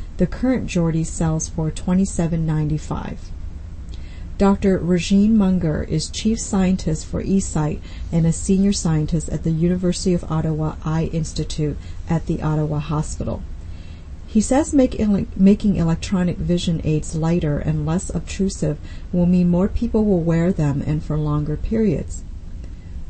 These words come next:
"A lot of these people don't want to appear like they're wearing a space helmet when they're in public," he says, adding, "Many find the bulkier uni-, units too heavy to wear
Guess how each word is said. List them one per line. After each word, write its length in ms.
"A 80
lot 180
of 80
these 240
people 320
don't 420
want 280
to 120
appear 440
like 240
they're 120
wearing 360
a 40
space 420
helmet 360
when 160
they're 140
in 100
public," 440
he 120
says, 440
adding, 540
"Many 360
find 340
the 40
bulkier 440
uni-, 420
units 380
too 220
heavy 360
to 180
wear 360